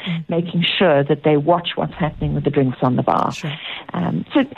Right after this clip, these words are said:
Speaker 2: little bits of information that can actually save them should they land up in these risky situations.
Speaker 1: A final touch point, Nikki, um,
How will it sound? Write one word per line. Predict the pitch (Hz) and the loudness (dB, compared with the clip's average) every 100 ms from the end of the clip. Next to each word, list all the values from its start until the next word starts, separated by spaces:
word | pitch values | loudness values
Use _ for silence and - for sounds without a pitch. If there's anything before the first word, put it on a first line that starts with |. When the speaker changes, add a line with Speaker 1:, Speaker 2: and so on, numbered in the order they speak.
| - - | -18 0
Speaker 2:
little | 233 415 494 | 4 6 4
bits | 339 339 | 2 2
of | 262 | 2
information | 262 247 214 190 196 185 | 2 2 4 4 2 0
that | 190 - | 0 -2
can | - - 359 415 - | -4 0 0 2 2
actually | 196 - - 185 - - | 2 0 0 -2 -2 0
save | 202 170 160 156 | 4 4 2 -2
them | - 147 - - | -2 -2 -4 -4
should | - 165 | -2 2
they | 170 | 4
land | 160 160 156 | 6 6 4
up | 151 160 | 2 0
in | 156 | 2
these | 147 143 139 - - - - - | 4 4 4 -4 -12 -12 -10 0
risky | 175 170 156 143 | 0 2 0 0
situations. | 131 - 135 - - - - - _ - - - 285 | 0 2 2 2 -2 -6 -10 -14 _ -20 -18 -8 -2
Speaker 1:
A | |
final | 294 302 339 | 2 4 2
touch | 330 294 - | 2 0 0
point, | 277 247 208 | 0 0 0
Nikki, | 220 - 220 208 - | -2 0 0 0 2
um, | 180 180 185 185 | 4 6 6 4